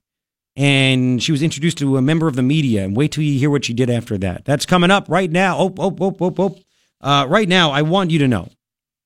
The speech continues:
that you can save upwards of forty percent on your energy bills if you want the sun to do some of the powering.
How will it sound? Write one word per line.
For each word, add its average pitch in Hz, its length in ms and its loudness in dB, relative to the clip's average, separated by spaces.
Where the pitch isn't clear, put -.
that 156 640 0
you 160 300 2
can 190 180 0
save - 640 -4
upwards 156 360 -2
of 147 100 -4
forty 190 260 -2
percent 160 540 -2
on 143 140 0
your 131 120 0
energy 143 280 0
bills 175 480 -2
if 156 220 -2
you 123 680 0
want 190 300 -6
the - 100 -2
sun 147 520 0
to - 80 -16
do 160 100 2
some 151 180 -2
of 139 60 -2
the 143 60 -4
powering. 90 520 -4